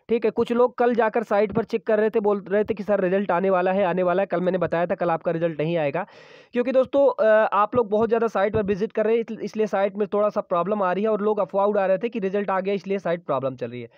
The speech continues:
बिल्कुल नहीं भाई, मैं आपको बताना चाहता हूँ, रिजल्ट आपका प्रो-, प्रॉपर तरीके से बन के तैयार हो गया है।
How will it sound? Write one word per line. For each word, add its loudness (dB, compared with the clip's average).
बिल्कुल 0
नहीं 4
भाई, 2
मैं 0
आपको -2
बताना 0
चाहता -4
हूँ, 0
रिजल्ट -2
आपका 0
प्रो-, -2
प्रॉपर -4
तरीके -6
से -6
बन -4
के -4
तैयार -2
हो 0
गया -2
है। -4